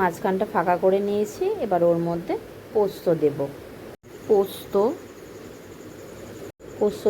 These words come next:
দিয়ে এবার একটু, একটু নেড়ে নিই, তারপর শাকের সাথে মেশাবো। শাকের সাথে পোস্ত খুব ভালো করে মিশিয়ে নেব। তো দেখো, আমাদের পোস্ত দিয়ে লাল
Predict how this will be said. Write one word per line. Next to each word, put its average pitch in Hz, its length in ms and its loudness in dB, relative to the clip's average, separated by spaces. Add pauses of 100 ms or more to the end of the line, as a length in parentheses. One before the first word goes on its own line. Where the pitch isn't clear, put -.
দিয়ে 214 180 6
এবার 214 180 6
একটু, - 120 -8 (140)
একটু 190 140 -2 (120)
নেড়ে 175 300 2
নিই, 349 100 0 (180)
তারপর 170 300 2 (100)
শাকের 160 340 2
সাথে 170 180 -2 (100)
মেশাবো। 143 440 -2 (540)
শাকের 185 340 2
সাথে 208 200 2 (100)
পোস্ত 190 240 2 (140)
খুব 220 200 0
ভালো 165 200 8
করে 214 200 2
মিশিয়ে 165 320 -4
নেব। 139 100 -6 (140)
তো - 40 -6 (100)
দেখো, 165 240 0
আমাদের 175 420 2 (120)
পোস্ত 170 280 -2 (180)
দিয়ে 175 180 0 (140)
লাল 151 160 4